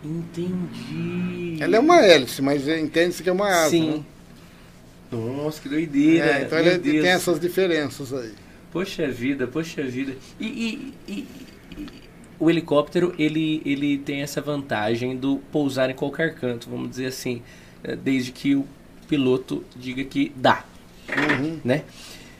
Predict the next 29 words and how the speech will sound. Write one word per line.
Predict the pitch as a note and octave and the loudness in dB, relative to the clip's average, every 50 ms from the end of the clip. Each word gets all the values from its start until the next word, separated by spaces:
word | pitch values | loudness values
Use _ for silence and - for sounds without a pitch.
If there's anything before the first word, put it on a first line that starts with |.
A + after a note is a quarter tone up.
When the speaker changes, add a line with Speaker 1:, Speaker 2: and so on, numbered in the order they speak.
| - - - | -20 -18 -6
Speaker 1:
E | - G#3 A#3+ | 0 2 2
o | A#3+ A#3+ | 2 2
avião | A#3 G#3 E3 E3 E3 D3+ B2+ A2 F#2+ F2+ - - - - - - - - - | 0 -2 -2 0 2 2 2 2 0 -4 -8 -12 -18 -20 -18 -18 -18 -16 -12
precisa | - D3 D3+ - - D#3+ E3 D#3 E3 D#3 C#3 - - - - - - - - | -8 -8 -8 -6 -4 -4 -2 0 0 0 0 -2 -6 -10 -20 -20 -20 -18 -14
de | D#3+ F3+ F#3 | -12 -12 -12
quanto, | - - F3 D3+ B2+ A#2 - B2 A2 G2+ F#2+ E2+ - - - - - - | -10 -6 -6 -6 -6 -6 -4 -4 -4 -4 -4 -8 -12 -16 -20 -20 -20 -16
de | B2+ B2 C3 | -8 -8 -8
quanto | - - - D3+ C#3+ - - C3+ B2+ A#2 A2 A2 - | -8 -4 -4 -4 -4 -4 -2 0 2 2 2 0 0
espaço | - B2 - - - - - A2+ G#2+ A2 - - | -4 -6 -8 -8 -12 -6 -2 -2 -2 -2 -2 -6
pra | - A#2 | -8 -6
pousar? | - B2+ A#2+ G#2 G#2+ | -2 -2 -2 -2 -2
Porque, | - C#3+ C3 C3+ C#3+ | -2 -4 -4 -4 -4
por | - - C#3 | -4 -2 -2
exemplo, | C3 A2+ A2+ A2+ A#2 | -2 -2 -2 -2 -4
aqui | A#2 - C#3+ | -4 -4 -4
na, | C#3+ C#3+ C#3+ | -4 -4 -4
aqui | - B2 A#2 - C#3 | -6 -8 -6 -6 -4
nós | C3+ C#3+ D3 - | -4 -4 -4 -4
temos, | - D3 C#3 C#3+ D3 D3 C#3+ - - - - - - - - - | -4 -4 -2 -2 -2 -2 -4 -8 -12 -14 -18 -20 -20 -20 -12 -10
aqui | B2 A#2 - - | -10 -8 -4 -2
não | - C#3+ D3+ | 0 0 0
pous-, | D3+ D3 D#3 D#3 D#3 D3+ D3 - | -2 -2 -2 -2 -2 -2 -4 -8
não, | - C3+ C#3 D3 C#3+ - | -6 -6 -6 -6 -6 -6
não | A#2+ B2+ D3 D3+ | -6 -4 -4 -6
pousa | - - C#3 C#3 D3 D#3 D3 E3 | -6 -2 -2 0 0 0 -2 -4
Boeing, | D#3+ C3+ B2 A#2 G#2+ F#2+ F2+ E2+ E2 - - - - - - - - - - - - - - | -6 -4 -2 -2 -2 -2 -2 -6 -10 -14 -20 -20 -20 -20 -20 -20 -20 -20 -20 -20 -20 -12 -8
né? | G2+ G2+ G2+ A2+ A#2+ - | -4 -4 -4 -4 -6 -8
Speaker 2:
Não. | - B2+ B2 G#2+ F#2 - - - - - - - - - | -10 -8 -8 -8 -10 -12 -18 -20 -20 -20 -20 -20 -8 -2
Speaker 1:
É | C3+ C#3+ C#3+ - | 0 0 0 -2